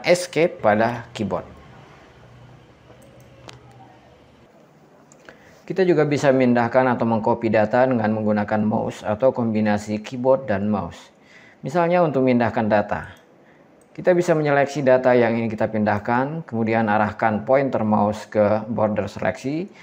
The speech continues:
sampai pointer berubah seperti ini, kemudian drag ke area yang kita inginkan. Nah, untuk mengcopy kita bisa menggunakan kombinasi keyboard dan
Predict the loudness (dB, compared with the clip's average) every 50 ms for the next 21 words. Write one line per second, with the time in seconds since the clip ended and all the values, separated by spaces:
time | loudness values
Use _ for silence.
0 | -20 -20 _ _ -6 -2 -2 0 2 2 0 2 2 2 0 0 0 0 0 0
1 | 0 2 0 2 2 2 0 0 -2 -6 -8 -6 -4 -2 0 0 -2 -2 -4 -8
2 | -10 -10 -8 -6 -4 -2 0 0 0 0 0 -2 -2 0 0 2 2 0 0 -4
3 | -6 -4 -2 0 0 0 0 0 0 0 -2 -2 -2 -2 -4 -6 -8 -10 -8 -4
4 | -4 -4 -4 -4 -8 -8 -10 -10 -12 -12 -16 -20 _ _ _ _ _ _ _ -20
5 | -20 -20 -20 _ _ -8 -6 -4 -4 -2 -2 -2 -2 -4 -2 -2 -4 -4 -2 -4
6 | -6 -4 -4 -2 0 0 0 0 -2 -4 -4 -2 -2 0 0 0 0 0 -2 -2
7 | -4 -6 -10 -14 -18 -20 _ -8 -6 -4 0 0 0 2 0 0 -2 -4 -8 -10
8 | -8 -6 -4 -2 0 0 0 0 -2 -6 -6 -6 -6 -8